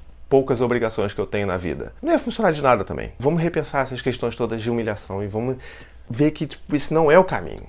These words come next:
Não é o caminho mesmo. Tenta lembrar, talvez, se você já foi humilhado quando você foi pequeno e tenta lembrar como é que você se sentiria. Será que você ia realmente refletir sobre como é que a mulher,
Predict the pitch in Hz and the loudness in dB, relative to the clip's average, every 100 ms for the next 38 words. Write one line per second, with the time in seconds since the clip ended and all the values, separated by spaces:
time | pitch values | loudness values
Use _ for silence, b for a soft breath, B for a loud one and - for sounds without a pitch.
0 | - - 131 165 156 - 123 139 156 117 | -16 -2 0 6 4 4 -2 0 2 4
1 | 98 85 65 - 180 214 185 151 160 160 | 2 -2 -6 -4 -2 0 2 4 4 2
2 | 151 147 147 139 - 143 135 147 160 143 | 0 0 -2 -6 0 0 2 0 2 0
3 | 123 117 120 117 107 113 104 110 110 104 | 0 0 0 0 0 -4 -2 -2 -2 -4
4 | 104 107 113 110 110 - - - 214 302 | -2 0 0 -2 -4 -12 -18 -8 -2 0
5 | 269 262 208 196 175 170 180 - 185 175 | 0 2 2 2 -2 0 -2 -2 -6 -4
6 | 156 131 120 104 - 165 220 - 147 131 | -2 0 0 0 -2 -6 -4 0 0 0
7 | - - - 127 123 113 113 117 110 117 | -10 -20 -6 2 2 2 0 -2 0 -2
8 | 120 101 - 135 - 101 98 - 107 113 | 0 -4 0 -2 0 0 0 -2 -2 0
9 | 120 101 95 80 | 2 2 2 -2